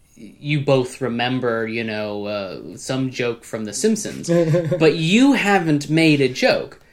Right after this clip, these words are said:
Speaker 1: You are not funny. You are no different than a television.
Speaker 2: Right.
Speaker 1: Or a radio or a phone. You are not humorous.
Speaker 2: Right.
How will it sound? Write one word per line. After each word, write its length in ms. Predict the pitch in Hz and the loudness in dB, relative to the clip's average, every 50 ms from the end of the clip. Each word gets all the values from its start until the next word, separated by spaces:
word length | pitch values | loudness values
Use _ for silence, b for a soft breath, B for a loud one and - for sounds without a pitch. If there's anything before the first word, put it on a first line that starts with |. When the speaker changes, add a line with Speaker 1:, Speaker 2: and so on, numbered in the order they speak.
| b b | b b
Speaker 1:
You 380 | b 151 190 285 349 359 339 277 | b 4 8 10 10 10 10 10
are 120 | 254 247 | 8 8
not 240 | 240 240 233 220 226 | 6 4 4 2 0
funny. 520 | - - 220 240 233 220 220 - - - - b b b b | 0 -2 0 0 0 -2 -4 -8 -10 -14 -16 b b b b
You 400 | - 143 175 220 247 247 240 214 | 0 2 4 4 4 4 4 4
are 260 | 160 165 165 165 165 160 | 4 4 4 4 4 4
no 320 | 156 160 170 175 180 160 | 6 6 6 6 4 4
different 420 | 147 165 196 202 185 160 147 151 | 6 4 2 4 2 0 0 2
than 180 | 143 143 139 139 | 2 2 2 4
a 140 | 135 147 151 | 2 2 2
television. 680 | 156 - 196 220 220 151 - 95 87 - - - - - _ - | 2 2 2 2 2 0 -2 -4 -10 -12 -14 -16 -20 -20 _ -10
Speaker 2:
Right. 420 | 123 113 110 113 110 110 110 110 107 | -8 -6 -6 -6 -6 -8 -8 -4 0
Speaker 1:
Or 460 | 156 160 151 151 151 151 151 151 - - 143 | 4 4 6 6 6 6 6 4 2 2 2
a 120 | 147 147 143 | 2 2 4
radio 600 | 139 151 170 196 190 151 135 127 120 117 117 117 | 4 4 4 4 4 4 2 4 4 4 2 2
or 420 | 110 - 127 127 131 131 131 120 117 | 0 0 0 2 2 2 2 2 0
a 120 | 135 127 | -2 -4
phone. 600 | - - - - 233 269 202 120 101 - - - - - | -4 -4 0 2 2 4 2 2 -2 -4 -10 -18 -14 -8
You 380 | 135 147 160 226 302 370 - 190 | -4 2 6 8 10 10 10 10
are 100 | 156 156 | 6 4
not 240 | 165 165 165 - - | 4 2 0 0 -2
humorous. 760 | - 226 262 262 190 113 80 64 - - - - - - - 113 | -2 0 2 2 2 0 -2 -8 -12 -12 -12 -12 -12 -12 -12 -10
Speaker 2:
Right. 300 | 110 104 104 104 - | -10 -10 -10 -12 -14